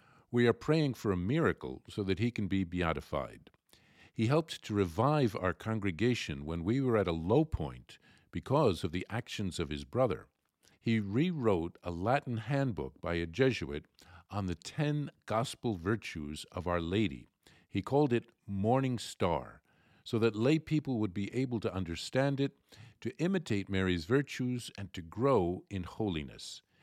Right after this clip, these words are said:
To access the podcast, simply visit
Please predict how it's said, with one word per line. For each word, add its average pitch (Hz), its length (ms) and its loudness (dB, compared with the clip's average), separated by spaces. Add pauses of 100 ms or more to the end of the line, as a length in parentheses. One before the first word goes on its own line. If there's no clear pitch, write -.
(180)
To 107 140 4
access 127 420 2
the - 120 -4
podcast, 104 720 -2 (320)
simply 107 320 0
visit 113 400 2